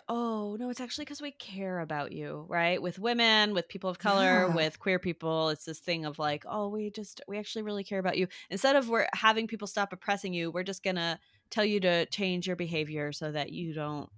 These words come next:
Speaker 1: you were not treated violently or you're not oppressed, right?
Speaker 2: Mm-hmm.
Speaker 1: With no thought of like, or you could just change the culture, or the men could not be rapists.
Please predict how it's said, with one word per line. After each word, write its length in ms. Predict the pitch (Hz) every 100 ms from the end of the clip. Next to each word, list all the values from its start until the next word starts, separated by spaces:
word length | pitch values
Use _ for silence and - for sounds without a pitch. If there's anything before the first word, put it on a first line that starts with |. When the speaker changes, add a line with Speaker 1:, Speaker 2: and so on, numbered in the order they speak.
| _ -
Speaker 1:
you 100 | 156
were 100 | 156
not 220 | 156 -
treated 240 | - 165 147
violently 500 | 135 156 - - -
or 120 | 127
you're 180 | 151 156
not 200 | 156 -
oppressed, 520 | - - - - - _
right? 220 | - 151 -
Speaker 2:
Mm-hmm. 440 | 202 180 160 170 170 _
Speaker 1:
With 180 | 175 170
no 240 | 175 170
thought 280 | 170 165 156
of 140 | 156 165
like, 300 | 156 151 -
or 320 | - 190 208
you 260 | 208 175 156
could 320 | - 170 156
just 340 | 147 151 - -
change 540 | 165 147 143 143 - -
the 420 | 147 139 139 147 _
culture, 460 | - 147 156 143 147
or 380 | 151 170 170 170
the 340 | 175 160 147 -
men 480 | 175 175 165 196
could 240 | 185 123 147 _
not 380 | 165 165 143 -
be 440 | 160 156 151 - - _
rapists. 800 | 156 175 196 135 151 - - -